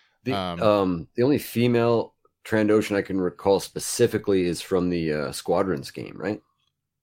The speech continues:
Speaker 1: That's a female
Speaker 2: Yeah, that's right.
Speaker 1: Trandoshan.
Speaker 2: Yeah, and she,
Speaker 1: Right,
Speaker 2: and
Speaker 1: and
Speaker 2: she has that, uh,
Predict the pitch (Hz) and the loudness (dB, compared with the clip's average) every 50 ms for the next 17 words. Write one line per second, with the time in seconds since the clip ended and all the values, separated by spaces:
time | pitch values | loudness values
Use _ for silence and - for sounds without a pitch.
0 | _ _ _ _ _ _ _ _ _ 85 85 - 90 82 - - 104 - 117 113 | _ _ _ _ _ _ _ _ _ -12 -10 -8 -8 -10 -8 -6 -4 -2 0 -2
1 | 98 92 107 95 87 90 - 113 101 87 98 95 110 107 101 - - 117 113 - | -2 -2 -4 -4 -2 -2 0 0 -2 -2 -2 -4 -4 -4 -4 -6 -6 -4 -2 0
2 | - - 170 226 254 - - 107 101 - 113 123 110 107 - - 180 233 220 180 | 0 2 2 0 -2 -2 -4 -4 -4 -2 -2 -2 -2 -2 -2 -2 -2 -4 -6 -6
3 | 135 104 98 90 101 98 95 85 82 - _ _ _ _ _ 85 | -6 -6 -6 -6 -4 -4 -4 -4 -6 -10 _ _ _ _ _ -16